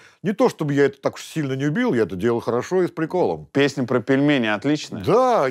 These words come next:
Speaker 1: Не-не-не, я тоже это делал с кайфом. Я пытаюсь всё делать с кайфом. Это мой девиз по жизни. Главное делать с кайфом, тогда хорошо получится.
Speaker 2: Щас вы не делаете такие ролики?
Speaker 1: Нет, щас не делаю. Хотя если какой-нибудь друг напишет и скажет: «Ой, у меня бизнес, помоги»,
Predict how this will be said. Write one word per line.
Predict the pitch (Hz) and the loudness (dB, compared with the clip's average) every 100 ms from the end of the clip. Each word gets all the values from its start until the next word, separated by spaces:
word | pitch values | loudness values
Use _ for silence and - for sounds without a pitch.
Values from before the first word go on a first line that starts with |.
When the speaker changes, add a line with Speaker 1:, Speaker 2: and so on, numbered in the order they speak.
| 131 | 0
Speaker 1:
Не-не-не, | 220 302 285 269 196 | 0 2 2 2 2
я | 185 | 2
тоже | 214 208 | 2 2
это | 185 | 0
делал | 160 175 160 | 0 2 0
с | |
кайфом. | - 151 110 90 | 0 -2 -2 -2
Я | 107 | -2
пытаюсь | 117 127 156 147 | -2 0 2 2
всё | - | 0
делать | 127 123 123 | 0 0 0
с | |
кайфом. | - 123 95 90 | 2 2 0 -8
Это | 85 101 | -10 -4
мой | 104 | -2
девиз | 90 101 95 | 0 -2 0
по | 95 | -2
жизни. | 90 87 76 76 | 0 -2 -4 -8
Главное | 71 92 95 87 | -2 -2 0 -2
делать | 92 90 | 0 -2
с | |
кайфом, | - 113 110 80 | 0 0 0 -2
тогда | 87 | -4
хорошо | 85 85 80 | -2 -4 -4
получится. | 85 82 76 - - - - - _ - - - - - - - - - | -6 -4 -4 -8 -18 -20 -20 -20 _ -20 -20 -16 -8 -6 -6 -8 -10 -12
Speaker 2:
Щас | - 135 117 | -6 -4 0
вы | 135 | 0
не | 123 | 2
делаете | 117 95 87 | 2 0 -6
такие | 82 92 | -6 -6
ролики? | 85 - _ _ _ - | -6 -12 _ _ _ -2
Speaker 1:
Нет, | 165 - - _ | -2 -2 -12 _
щас | - 113 - | -4 -4 -4
не | 95 | -6
делаю. | 73 69 69 | -6 -6 -4
Хотя | - | 0
если | 151 135 | 2 0
какой-нибудь | 139 123 107 | -2 -4 -2
друг | 117 151 | -2 -2
напишет | 127 107 98 85 | -4 -6 -10 -12
и | |
скажет: | 95 101 98 | -4 -4 -4
«Ой, | 147 180 143 | -8 -8 -8
у | |
меня | 120 123 117 | -8 -6 -4
бизнес, | 123 151 117 120 | -4 -6 -8 -10
помоги», | - 120 120 123 139 | -10 -8 -6 -2 -4